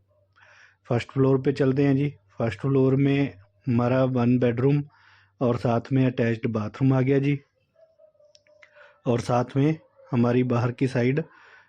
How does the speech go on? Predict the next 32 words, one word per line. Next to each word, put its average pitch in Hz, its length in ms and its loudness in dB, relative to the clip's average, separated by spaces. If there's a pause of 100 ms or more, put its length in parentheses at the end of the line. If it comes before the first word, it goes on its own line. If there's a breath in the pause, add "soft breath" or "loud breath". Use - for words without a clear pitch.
(160 soft breath)
किचन 123 280 0
आ 113 80 0
जाएगी 98 340 -6
जी। 95 120 -8 (560 soft breath)
किचन 135 320 0
के 139 120 2
साथ 127 340 -2
हमारा 131 340 2 (100)
ओपन 131 300 -2
टेरेस 123 380 0
बाहर 135 280 0
साइड 123 300 0
में 135 140 0
रह 131 180 2
जाएगा, 139 320 0 (600 soft breath)
सारा 120 220 -2
का 120 80 -4
सारा 131 220 0
ओपन 127 320 0
टेरेस 127 360 0
रहेगा 135 320 0
जी। 143 160 -4 (800 soft breath)
ये 131 300 4
लोकेशन 143 480 0
है 143 80 0
जी 156 140 -2
कुराली 123 480 2 (440)
खरड़, 123 300 0 (280)
कुराली 127 480 2
एमसी। 139 360 2 (1000 soft breath)
ये 127 180 2
है 135 380 -2